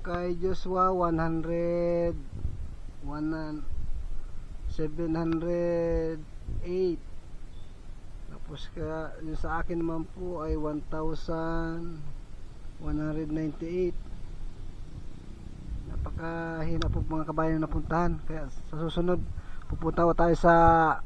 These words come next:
malayo-layo. Malapit lang po kasi yung pinuntahan natin.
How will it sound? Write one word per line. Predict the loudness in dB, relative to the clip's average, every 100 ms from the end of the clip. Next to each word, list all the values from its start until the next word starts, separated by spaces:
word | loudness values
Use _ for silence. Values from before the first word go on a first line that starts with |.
| -6 -6 -6 -4
malayo-layo. | 0 2 4 4 6 4 2 -2 -4 -6 -6 -6 -6 -4
Malapit | -2 0 0 2
lang | 0
po | 2 2
kasi | 4
yung | 6
pinuntahan | 6 4 6 6
natin. | 6 6 4 2 2